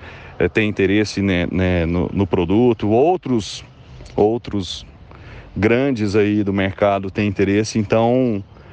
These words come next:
é, abre esse leque de opções pra que a gente não fique preso, é, a uma só, uma ou duas emissoras, e possa também,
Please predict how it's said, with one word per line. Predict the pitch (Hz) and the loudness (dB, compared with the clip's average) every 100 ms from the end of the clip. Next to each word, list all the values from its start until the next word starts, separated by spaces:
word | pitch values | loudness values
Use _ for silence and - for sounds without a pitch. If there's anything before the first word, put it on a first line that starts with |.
| - - - - | -20 -20 -12 0
é, | 101 104 104 101 101 98 98 95 92 92 - - - | 2 4 4 4 4 4 2 0 -2 -4 -10 -20 -6
abre | 107 123 147 139 | 0 0 0 -4
esse | 131 131 | -4 0
leque | 117 120 139 - | 2 2 0 -4
de | 113 | -4
opções | 113 101 - 104 107 120 131 - - - - | -4 -4 -2 0 2 0 -4 -10 -16 -18 -4
pra | 107 | -2
que | 117 | 0
a | 113 | 0
gente | 120 104 120 | 0 0 -2
não | |
fique | 107 120 113 - | 0 0 0 -2
preso, | 110 113 113 120 113 123 - - - - - - - - | -2 0 2 2 0 -6 -12 -20 -20 -20 -20 -20 -14 -2
é, | 92 101 110 - - - - - - | 0 2 0 -4 -18 -20 -20 -14 -2
a | 104 | 0
uma | 117 131 139 113 | 2 2 2 0
só, | - 120 123 107 | 0 2 2 0
uma | 123 123 107 90 - | 0 0 0 -4 0
ou | 104 107 | 0 2
duas | 113 120 113 | 2 2 0
emissoras, | 113 - 104 113 120 120 - - - - - - - - | -2 0 2 4 2 -2 -10 -20 -20 -20 -20 -20 -18 -4
e | 95 104 104 101 98 - | 0 4 4 4 2 2
possa | 110 120 - 117 | 2 2 -2 -2
também, | 120 110 107 107 101 | 0 2 2 0 -4